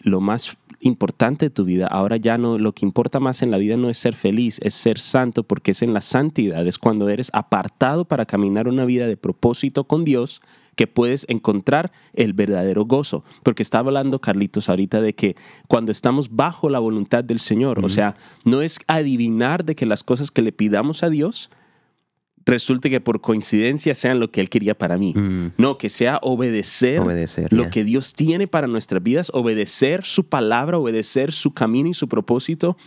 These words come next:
Speaker 1: para recibir realmente lo que
Speaker 2: Ujú.
Speaker 1: nuestro corazón anhela,
Speaker 2: Ya.
Speaker 1: lo, lo que nuestro corazón necesita. La palabra dice en Filipenses cuatro cuatro, Pablo dice, "Regocijaos en el Señor siempre". Otra
Speaker 2: Ujú.
Speaker 1: vez digo, regocijaos. O sea, es una,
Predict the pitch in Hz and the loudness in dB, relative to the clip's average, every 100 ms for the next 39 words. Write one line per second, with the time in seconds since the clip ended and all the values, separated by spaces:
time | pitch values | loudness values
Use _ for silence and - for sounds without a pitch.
0 | - - 147 123 117 120 - 120 117 190 | -12 -2 0 0 -2 -2 0 2 2 0
1 | 208 175 151 170 160 165 185 196 208 - | 0 0 2 0 0 0 0 -2 -4 -10
2 | - 139 131 127 127 - 120 - 110 110 | 2 2 4 0 -2 -2 -2 0 0 0
3 | 147 175 85 - - - 160 147 202 180 | 0 0 -2 -10 -8 -2 0 0 0 -2
4 | - - _ _ 90 87 127 123 127 120 | -4 -10 _ _ -2 2 2 4 0 2
5 | 120 113 - - 110 - 131 147 156 - | -2 -2 -4 0 0 0 0 0 0 -2
6 | - - 202 120 107 110 120 156 160 156 | 0 0 2 0 0 0 0 0 -2 -2
7 | 147 117 - 120 135 - 139 127 120 156 | 0 0 0 -4 -2 -2 -2 -2 0 0
8 | 185 - 120 - - 135 127 127 123 127 | 0 -4 -8 -12 -2 0 2 0 0 0
9 | 117 113 110 117 - - 190 220 170 135 | 0 2 0 0 -2 0 0 0 -2 -2
10 | 123 117 123 156 160 _ _ - - 180 | 0 0 0 -2 -6 _ _ -4 2 2
11 | 202 156 90 - 147 185 190 175 165 143 | 2 -2 -6 -2 0 2 2 2 0 0
12 | 143 101 90 - - 151 151 135 131 127 | -2 -2 -6 -12 -2 0 2 0 -2 -2
13 | 117 147 131 - 131 131 135 143 - 190 | -2 0 0 -2 0 2 2 -2 0 0
14 | 202 185 | 0 -2